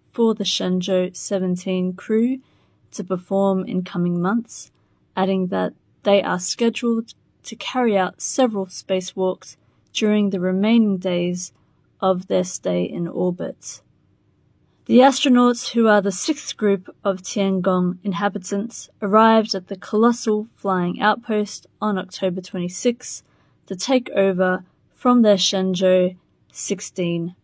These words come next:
peers. Since their arrival, the astronauts have examined and maintained equipment, tested extravehicular suits, and made preparations for their first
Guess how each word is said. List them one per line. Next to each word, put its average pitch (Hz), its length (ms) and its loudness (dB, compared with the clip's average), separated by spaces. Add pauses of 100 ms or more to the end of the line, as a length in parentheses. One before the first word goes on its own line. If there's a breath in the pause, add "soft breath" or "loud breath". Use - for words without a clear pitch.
peers. - 560 -8 (1800)
Since - 360 0
their 208 260 2
arrival, 185 640 2 (360)
the 202 120 0
astronauts 196 720 0
have 185 200 -4
examined 226 800 2
and 190 160 -4
maintained 190 680 -4
equipment, - 760 -4 (480)
tested 214 580 -4 (240)
extravehicular 196 1900 -2
suits, - 640 -4 (400)
and 190 260 -2
made 190 380 0 (220)
preparations 202 880 -4 (100)
for 190 140 -4
their 185 220 0
first 185 500 -4